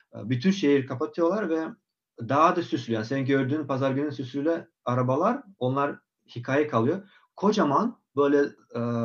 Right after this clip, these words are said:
tır gibi arabalar yapılıyor. Böyle kağıtları sıkıştırıp sıkıştırıp farklı böyle komik şekiller, e, heykeller yapıyorlar. Sonra o tekerlekli böyle arabalarla bunu çekiyorlar şehir içinden.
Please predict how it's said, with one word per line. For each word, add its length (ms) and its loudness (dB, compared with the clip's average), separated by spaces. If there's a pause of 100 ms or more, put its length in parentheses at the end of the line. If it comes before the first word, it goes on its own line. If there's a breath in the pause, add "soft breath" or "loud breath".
(180)
tır 220 0
gibi 440 2
arabalar 400 2
yapılıyor. 600 -4
Böyle 200 -4
kağıtları 600 0
sıkıştırıp 520 -6
sıkıştırıp 560 -6 (600)
farklı 320 2
böyle 160 0
komik 380 0
şekiller, 800 -4
e, 140 -10
heykeller 480 -2
yapıyorlar. 480 -8 (320 loud breath)
Sonra 240 2
o 80 0
tekerlekli 520 0
böyle 280 2 (160)
arabalarla 720 2
bunu 220 0
çekiyorlar 460 -2
şehir 280 -6
içinden. 440 -8